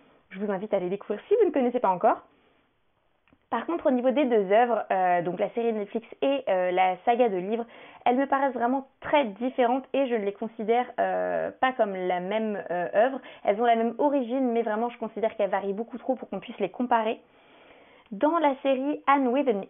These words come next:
E, la série Netflix, on va avoir des sujets et des thèmes beaucoup plus contemporains, comme le harcèlement, la ségrégation ou le racisme, le féminisme, qui n'existent tout simplement pas dans les livres,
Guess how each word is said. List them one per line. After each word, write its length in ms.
E, 160
la 160
série 240
Netflix, 440
on 60
va 120
avoir 200
des 200
sujets 440
et 80
des 160
thèmes 220
beaucoup 240
plus 160
contemporains, 720
comme 340
le 420
harcèlement, 640
la 360
ségrégation 640
ou 40
le 120
racisme, 640
le 140
féminisme, 600
qui 80
n'existent 460
tout 120
simplement 460
pas 140
dans 200
les 140
livres, 380